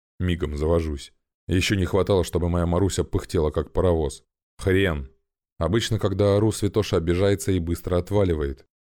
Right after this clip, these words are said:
Но тут вдруг лишь пожимает плечами и заводит тему, к которой я вообще не готов. "Ярик,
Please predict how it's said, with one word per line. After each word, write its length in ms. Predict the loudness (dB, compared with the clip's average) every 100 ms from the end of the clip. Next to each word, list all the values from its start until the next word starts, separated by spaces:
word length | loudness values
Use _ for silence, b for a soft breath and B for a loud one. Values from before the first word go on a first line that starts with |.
| _
Но 160 | -6 -2
тут 180 | -2
вдруг 300 | -2 -2 -2
лишь 200 | -2 -4
пожимает 480 | -4 -4 -2 -4 -6
плечами 600 | -8 -8 -4 -4 -4 -8 _ _ -6
и 60 |
заводит 480 | 0 2 2 2 -2
тему, 280 | -2 0 0
к 80 | -2
которой 420 | -2 0 0 2
я 100 | 2
вообще 360 | 0 -4 -8
не 120 | -6 -6
готов. 380 | -6 -6 -8 -8 _ _ _ _
"Ярик, 500 | -2 2 2 -2 -8